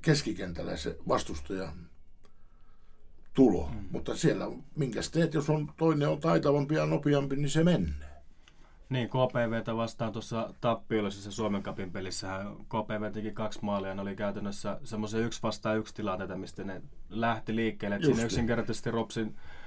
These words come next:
Speaker 2: pelaaja hävisi sen oman kamppailun, ja nythän eil-, ö, keskiviikkonakin niin kävi näin, että esimerkiksi kokenut Tai-, ja Taivokin hävisi sen yhden tilanteen, mistä sitten
Speaker 1: Toisen maalin,
Speaker 2: kyllä,
Speaker 1: joo,
Speaker 2: mistä sitten
Speaker 1: kyllä.
Speaker 2: paikautettiin. Mut hei, palataan tuossa, toivoa sitä pelin tekijääkin. Mut mites Lukas Lingman?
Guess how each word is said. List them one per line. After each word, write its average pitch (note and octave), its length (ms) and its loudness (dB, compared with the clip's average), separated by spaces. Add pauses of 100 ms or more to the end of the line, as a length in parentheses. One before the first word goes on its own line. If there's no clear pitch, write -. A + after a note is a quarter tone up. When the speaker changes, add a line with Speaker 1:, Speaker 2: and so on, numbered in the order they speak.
(200)
Speaker 2:
pelaaja A#2 280 2
hävisi A#2 360 0
sen A2 120 -2
oman A2 240 2
kamppailun, G#2+ 500 0
ja G#2+ 60 2
nythän A#2+ 320 -2 (300)
eil-, A#2+ 240 2
ö, A#2+ 220 2
keskiviikkonakin A2+ 840 -2
niin G#2+ 260 -2 (440)
kävi A#2+ 200 2
näin, A#2 140 4
että A2 120 -2
esimerkiksi A2+ 400 -2
kokenut A#2 440 -2
Tai-, A#2+ 140 2
ja A#2 80 0
Taivokin G#2+ 420 2
hävisi F#2 240 -6
sen F#2 140 -8
yhden F#2 280 -6
tilanteen, F#2 420 -6
mistä G2+ 220 -6
sitten G2+ 320 -4
Speaker 1:
Toisen G#2+ 300 2
maalin, B2 380 0
Speaker 2:
kyllä, A2+ 260 2
Speaker 1:
joo, A2 80 0
Speaker 2:
mistä G2+ 240 -2
sitten A#2 180 -4
Speaker 1:
kyllä. G#2+ 160 -2
Speaker 2:
paikautettiin. F#2+ 560 -4 (420)
Mut D3+ 120 2
hei, D3 120 6
palataan D3+ 380 6
tuossa, D3 260 0 (140)
toivoa D3+ 280 2
sitä C3 380 -2 (960)
pelin C3+ 260 4
tekijääkin. A2 460 2
Mut A2 120 2
mites E3+ 320 4
Lukas E3+ 300 6
Lingman? A2 440 4